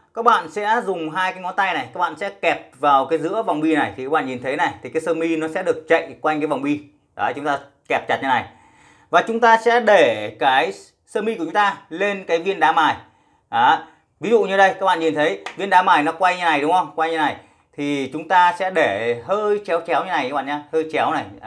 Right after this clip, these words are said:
Chúng ta không nên để là kiểu như song song với viên đá mài này. Bởi vì nếu mà để song song ấy, thì cái viên bi nó cứ thế nó xoay xoay đi như này. Nó cũng mài được nhưng nó mài rất lâu. Đấy, nhưng mà chúng ta muốn mài nhanh thì chúng ta sẽ để chéo như này.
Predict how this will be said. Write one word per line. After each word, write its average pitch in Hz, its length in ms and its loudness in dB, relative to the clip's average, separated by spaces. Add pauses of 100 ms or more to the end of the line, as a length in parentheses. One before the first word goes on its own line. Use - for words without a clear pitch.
(140)
Chúng 196 100 -4
ta 214 60 2
không 214 200 -4
nên 202 160 -4
để 120 180 4
là 120 160 0
kiểu 120 160 0
như 160 80 -4
song 185 240 -2
song 180 160 2
với 175 100 -8
viên 175 160 -6
đá 147 140 4
mài 156 220 2
này. 107 240 -6
Bởi 117 140 -8
vì 131 100 -6
nếu 139 180 -2
mà 202 100 -6
để 123 140 2
song 165 140 -4
song 170 180 2
ấy, - 200 -6
thì 139 140 -6
cái 147 100 -8
viên 165 180 -8
bi 170 160 -4
nó 165 120 -4
cứ 160 120 -6
thế 156 200 -4
nó 185 80 -6
xoay 160 320 0
xoay 156 260 -2
đi 147 120 -4
như 147 80 -6
này. 117 140 -2 (320)
Nó 185 80 -4
cũng 269 220 -6
mài 202 240 4
được 151 240 4
nhưng 180 160 -12
nó 185 60 -8
mài 160 260 -2
rất 202 160 -6
lâu. 196 220 2 (520)
Đấy, 151 200 0
nhưng 214 120 -4
mà 185 100 -2
chúng 190 120 -10
ta 196 100 0
muốn 196 160 -8
mài 175 120 0
nhanh 185 240 -2
thì 165 80 -10
chúng 180 100 -14
ta 196 80 -6
sẽ 220 180 -8
để 120 240 0
chéo 160 220 2
như 226 60 -6
này. 180 120 0